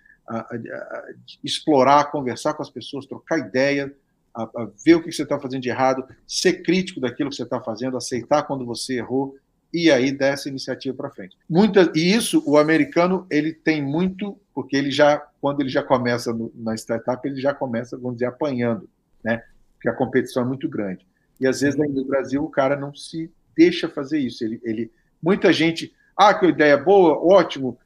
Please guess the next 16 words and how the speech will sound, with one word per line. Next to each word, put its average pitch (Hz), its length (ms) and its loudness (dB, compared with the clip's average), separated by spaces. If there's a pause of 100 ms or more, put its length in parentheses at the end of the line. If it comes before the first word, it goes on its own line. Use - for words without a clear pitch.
você - 120 -14
tá 160 180 0
no 165 80 -6
caminho 135 320 0
certo", 185 360 0
e 131 40 -8
quando 143 300 -4
não 147 140 -8
tá. 101 340 -10 (220)
Então, 131 320 -8
esse, 139 500 -6 (580)
esse 131 360 -10
check-up 123 580 -2
de 107 140 -14
que - 320 -18
eu, 110 140 -10